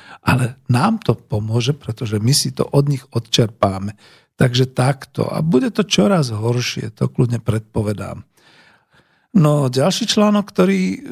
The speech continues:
som ešte stále mal k tomu bodu číslo jedna, to bol podobný, ako to som čítal s tými automobilkami. A je to konkretizované.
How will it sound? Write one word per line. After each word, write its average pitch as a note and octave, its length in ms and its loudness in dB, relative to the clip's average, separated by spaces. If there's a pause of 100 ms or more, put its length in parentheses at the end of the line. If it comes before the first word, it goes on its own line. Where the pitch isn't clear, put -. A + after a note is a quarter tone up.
(260)
som - 320 2
ešte D#3+ 240 0
stále D#3+ 320 2
mal D3+ 160 2
k D#3 160 2
tomu C#3 160 2
bodu C#3+ 320 0
číslo C3+ 640 -2
jedna, C3+ 960 -2
to - 160 -8
bol A2 480 -6 (400)
podobný, C#3+ 480 2
ako B2 320 -6
to - 160 -12
som A2 160 -4
čítal A#2+ 240 -4
s A2+ 80 -6
tými G#2 240 -8
automobilkami. C#3+ 1300 0 (880)
A A#2 80 2
je A2+ 140 0
to A#2+ 100 -2
konkretizované. A2+ 880 -2